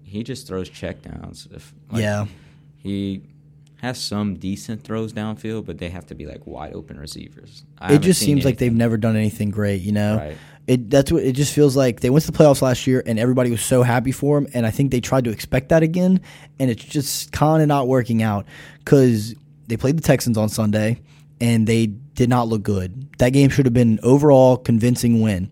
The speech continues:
Speaker 1: But their fans are probably still happy with it.
Speaker 2: They, they, they're, they're very, like, they are very pleased with little, which is fine. I'm good with that, but who knows? The Houston Texans, though, have not looked bad. What do you think about them so far?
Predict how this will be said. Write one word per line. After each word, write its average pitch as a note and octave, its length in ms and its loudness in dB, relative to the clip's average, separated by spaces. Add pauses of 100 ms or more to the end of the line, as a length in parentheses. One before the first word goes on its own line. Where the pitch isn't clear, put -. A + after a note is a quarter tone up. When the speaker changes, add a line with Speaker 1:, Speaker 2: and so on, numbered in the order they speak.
(120)
Speaker 1:
But G2+ 100 -8
their F#2+ 120 -4
fans G#2 300 -6
are E2+ 80 -10
probably F2 640 -10
still F2 300 -10
happy E2 320 -16
with - 200 -20
it. - 120 -20 (200)
Speaker 2:
They, C#3+ 320 4
they, C3 360 -2
they're, D3 240 4
they're D#3 240 6
very, D3 320 6
like, A#2+ 240 0
they C#3+ 260 2
are D#3 200 0
very C3 260 0
pleased B2+ 380 0
with - 160 -8
little, F#2+ 400 -2
which A2+ 140 -4
is B2+ 120 -2
fine. A2+ 480 2
I'm G#2+ 100 -4
good C3+ 180 2
with B2 140 -2
that, G2 420 -6
but A2 340 0 (800)
who C#3 140 4
knows? G2+ 540 -2 (640)
The B2 80 -2
Houston E3 300 2
Texans, C3+ 420 0
though, G2+ 220 -2
have G2+ 100 -2
not G#2+ 280 0
looked A2+ 260 -2
bad. G#2 320 0
What A2 80 -2
do B2 60 2
you G#2+ 40 0
think A#2 140 0
about G#2 180 -2
them A2+ 140 -2
so G#2+ 180 -4
far? F#2+ 420 -6